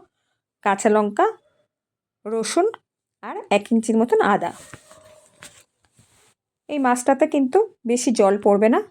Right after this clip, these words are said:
আমি মিক্সির বাট-, বাটির মধ্যে সামান্য জল দেব, দিয়ে ওই গায়ে লাগা যেটা আছে ওটা ধুয়ে যেটুকুনি জল থাকবে ওইটুকুনি দেব রান্নাতে। এখন স্বাদের জন্য সামান্য চিনি দিয়ে দিলাম,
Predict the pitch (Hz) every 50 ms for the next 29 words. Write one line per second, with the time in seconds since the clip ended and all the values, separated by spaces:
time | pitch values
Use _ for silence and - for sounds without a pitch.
0 | _ _ _ _ _ _ _ _ - 202 247 277 262 247 247 247 - - 262 254
1 | - - - _ _ _ _ - 208 208 208 233 220 226 220 208 202 - 330 320
2 | - - 247 226 220 220 220 233 247 226 214 202 196 202 202 190 190 190 277 359
3 | 370 - - - - - - _ _ 247 247 247 254 262 254 254 - _ _ _
4 | _ 196 196 220 214 233 247 254 240 233 247 233 220 196 202 208 208 202 - -
5 | 311 277 - 262 240 - - 220 233 339 466 453 - 233 240 220 220 220 214 233
6 | 226 214 - 185 180 190 190 - 226 247 - 453 403 269 220 208 208 202 - 269
7 | 349 440 403 - 180 - - - - _ _ _ _ 185 170 143 - - - -
8 | - - - _ _ _ _ _ _ _ _ _ _ _ _ _ - 254 254 320
9 | 330 330 330 339 - _ _ _ _ _ _ - - _ _ _ _ _ - -
10 | - 294 247 240 285 294 247 - 320 320 339 349 349 - 302 226 226 233 233 269
11 | 403 415 - - 247 220 214 180 185 180 170 175 170 - - 196